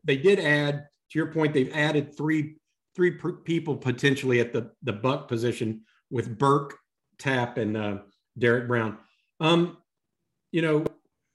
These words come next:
your thoughts on, you know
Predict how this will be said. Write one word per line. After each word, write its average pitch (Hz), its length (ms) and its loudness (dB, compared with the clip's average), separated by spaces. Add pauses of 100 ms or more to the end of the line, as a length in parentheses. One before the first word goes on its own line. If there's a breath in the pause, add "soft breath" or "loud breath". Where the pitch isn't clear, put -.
(400)
your 220 500 0
thoughts 185 680 -2
on, 147 680 0 (560)
you 143 140 -4
know 131 300 -2